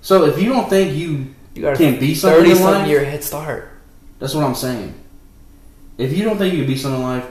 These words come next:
Speaker 1: think again.
Speaker 2: Right.
Speaker 1: Look up all these people that have been through it.
Speaker 2: I mean, I'm never playing center for the Lakers, but that's, that's not the same. <laughs>
Speaker 1: Yeah, but it's just not realistic. You know what I'm saying?
Speaker 2: Hey, I'm gonna hit that growth spurt. Don't hate.
Speaker 1: Hey, bro, if you grow eight inches, <laughs>
Speaker 2: That's not even a six eight. That's not gonna be enough.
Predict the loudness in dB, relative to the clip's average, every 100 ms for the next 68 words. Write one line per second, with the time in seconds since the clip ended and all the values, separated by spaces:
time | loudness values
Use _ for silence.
0 | -8 -6 -6 -10 -12 -14 -20 -20 -12 -8
1 | -8 -10 -14 -4 0 0 4 2 2 -2
2 | -2 -2 -2 -6 -6 -6 -8 -6 -6 -8
3 | -14 -20 -20 -4 0 0 -2 -6 -6 -8
4 | -10 -10 -8 -6 -2 0 0 -2 -4 -4
5 | -4 -4 -2 -2 -2 -6 -6 -8 -8 -12
6 | -20 -18 -8 -6 -6 -6 -6 -6 -10 -10
7 | -10 -8 -8 -10 -12 -10 -6 -4 0 0
8 | 0 -2 -2 -4 -2 -2 -2 -6 -14 -10
9 | -4 -2 -2 -4 -4 -6 -6 -6 -8 -6
10 | -6 -4 -6 -6 -8 -6 -6 -4 -6 -8
11 | -10 -2 0 0 0 -2 -2 -2 0 2
12 | 4 4 4 2 0 -4 -2 0 0 0
13 | -10 -8 0 2 4 4 2 2 2 4
14 | 4 2 0 -2 -2 0 0 2 0